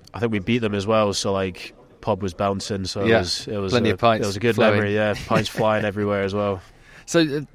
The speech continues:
Speaker 2: take us back through the last few years of your life, if it's not too harrowing, 'cause it, a lot's gone on, hasn't it? Like,
Speaker 1: Yeah.
Speaker 2: so, should we start? Obviously, you started in sevens, then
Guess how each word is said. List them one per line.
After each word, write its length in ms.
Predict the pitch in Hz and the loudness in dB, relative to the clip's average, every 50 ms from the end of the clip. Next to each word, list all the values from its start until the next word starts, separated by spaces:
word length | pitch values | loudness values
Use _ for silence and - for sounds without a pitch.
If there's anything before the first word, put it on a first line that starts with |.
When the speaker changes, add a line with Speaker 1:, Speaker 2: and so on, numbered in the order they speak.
| - - | -8 -2
Speaker 2:
take 240 | - 180 190 185 - | 2 2 2 2 0
us 100 | 190 - | -2 -2
back 280 | - 160 143 131 - | 0 -2 -2 -2 -4
through 480 | - - 139 139 123 107 101 98 101 98 | -6 -4 -2 0 0 0 -2 -4 -8 -10
the 200 | - 120 117 117 | -10 -6 -4 -2
last 240 | 107 107 104 104 - | 0 0 -2 -2 -4
few 140 | - 110 104 | -4 -4 -2
years 180 | 104 101 95 | -2 -4 -4
of 60 | 95 | -4
your 80 | 98 101 | -4 -2
life, 240 | 104 104 104 92 - | 0 0 0 0 -2
if 80 | 107 | -6
it's 100 | 104 92 | -8 -6
not 180 | - 117 104 - | -4 -6 -6 -6
too 260 | - - 107 101 95 | -6 -4 -4 -4 -2
harrowing, 420 | 95 104 101 98 98 87 78 78 95 | 0 0 2 2 2 0 -2 -6 -12
'cause 180 | - 104 98 | -14 -10 -8
it, 140 | 107 92 - - - _ - - | -8 -8 -10 -14 -20 _ -12 -8
a 240 | 95 113 90 92 113 | -6 -4 -2 -2 0
lot's 240 | 117 123 120 107 - | 0 0 -2 -2 -2
gone 180 | - 120 110 | -2 0 0
on, 180 | 104 98 90 87 | 0 0 -2 -2
hasn't 220 | 92 90 95 87 | -4 -6 -6 -8
it? 120 | 90 - - | -8 -10 -8
Like, 220 | - 101 104 98 - | -6 -6 -4 -2 0
Speaker 1:
Yeah. 340 | 98 98 95 98 98 95 85 - - - - - - - - - | 0 2 2 2 0 -2 -4 -8 -16 -20 -20 -20 -20 -20 -20 -12
Speaker 2:
so, 360 | - - 127 117 113 110 110 107 104 - | -4 2 4 4 4 4 2 -2 -8 -8
should 180 | - - 143 | -6 -2 -2
we 80 | 135 127 | 0 0
start? 520 | - - - 156 151 156 143 123 - - - _ _ _ - - - | -2 0 2 4 4 4 2 0 -2 -6 -12 _ _ _ -20 -10 -8
Obviously, 300 | 107 113 110 - - 113 | -6 -6 -6 -4 -4 -4
you 40 | 104 | -4
started 360 | - - 135 131 123 - 113 | -2 -2 -2 -2 -2 -4 -6
in 80 | 107 101 | -6 -6
sevens, 540 | - - 95 85 87 87 92 101 104 - - - - _ _ _ _ - | -4 -4 -4 -4 -4 -6 -8 -10 -10 -14 -20 -20 -20 _ _ _ _ -16
then 440 | 104 - 113 110 107 104 101 104 | -4 -2 0 0 2 0 -2 -4